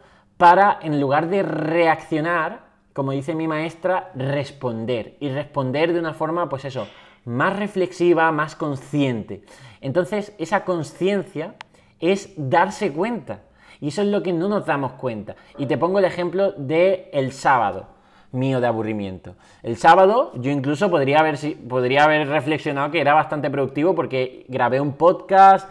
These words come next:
hice mi yoga, mi meditación de por la mañana, todo iba bastante bien, pero llegó un punto a, a mediodía,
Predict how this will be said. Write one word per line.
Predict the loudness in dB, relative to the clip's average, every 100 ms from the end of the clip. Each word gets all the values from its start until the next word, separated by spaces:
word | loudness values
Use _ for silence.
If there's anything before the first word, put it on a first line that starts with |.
| -20 -14
hice | -8 -6 -4 -2
mi | -2
yoga, | 2 4 6 6 6 6 4 0
mi | -2 -2
meditación | 0 -2 -2 -4 -4 -2
de | -2
por | -2
la | -2
mañana, | -4 -4 -4 -2 -4 -6 -20 _ _ -2
todo | 2 6
iba | 6 8 8 4 -4
bastante | -4 -2 -2 0 -2
bien, | -2 -4
pero | -4 -2
llegó | -2 -2
un | -2 -2
punto | 0 0 2 4
a, | 4 4
a | 0
mediodía, | -2 0 2 2 0 -2 -2